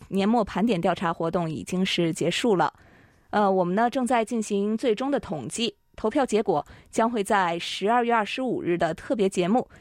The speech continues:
以及我们的网站上来公布。参加投票的朋友呢，也有机会获取精美的奖品。所以后续的一些活动，还请您和各位韩流音乐迷们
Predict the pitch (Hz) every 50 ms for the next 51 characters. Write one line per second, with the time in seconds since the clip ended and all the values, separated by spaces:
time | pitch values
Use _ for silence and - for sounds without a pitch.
0 | - _ - 185 190 175 - 185 180 180 196 202 165 143 135 165 175 180 - -
1 | - - 226 220 208 - 180 165 151 156 - 208 240 233 277 214 - _ _ _
2 | _ _ _ _ _ _ _ _ _ _ - - 302 302 320 320 - - 233 220
3 | - 302 285 240 220 196 - - 185 202 240 269 233 190 180 175 180 175 175 170
4 | _ - - 226 240 190 170 - 233 254 269 - 254 190 180 - 208 185 175 -
5 | - 160 139 101 95 - - - 190 185 165 - - 131 - 160 160 180 - -
6 | 190 160 - _ _ _ _ _ _ _ _ - - _ - - 247 254 240 220
7 | - 269 247 233 - 233 196 190 185 - 208 208 - 180 160 180 180 165 - -
8 | - - - - 175 185 - - 214 175 165 160 156 160 165 165 170 202 208 190
9 | 175 175 202 185 180 180 175 165 156 165 - - 175 175 175 180 180 185 208 220
10 | 208 190 170 165 160 160 190 208 180